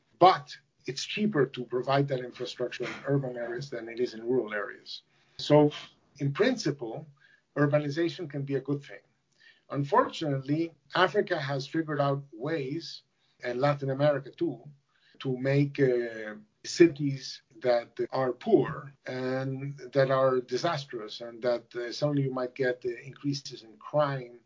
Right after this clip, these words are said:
and insecurity and in other sorts of problems that were not there in rural life. So it's very important to get urbanization right. And I think that, uh, a critical determinant of whether a city is successful or is not successful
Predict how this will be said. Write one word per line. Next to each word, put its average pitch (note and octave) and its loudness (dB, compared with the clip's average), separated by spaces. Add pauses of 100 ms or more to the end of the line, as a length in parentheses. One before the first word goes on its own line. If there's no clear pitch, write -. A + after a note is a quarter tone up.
(100)
and A#2+ -16
insecurity B2 0
and A2+ -14
in A2 -14 (180)
other D3 2
sorts A#2+ -8
of - -14
problems A#2 -4 (240)
that A#2+ 0
were B2 2
not C3 -2
there B2+ 2
in A#2+ -8
rural A#2 2
life. G2 -6 (400)
So D3+ 2 (160)
it's C#3+ -6
very G3+ 4
important D3 -4 (160)
to C#3+ -8
get C#3+ -2
urbanization C3 -6
right. A#2 -6 (800)
And C#3+ 0
I D#3+ 4
think A#3 -6
that, E3+ 2
uh, B2+ 2
a B2+ -8
critical D3 -2 (120)
determinant C3 -2
of A#2 -10
whether B2 -4
a A#2 -12
city D3+ -4
is - -6
successful D3 -6
or A#2+ -6
is A2 -14
not F3+ 0
successful - -12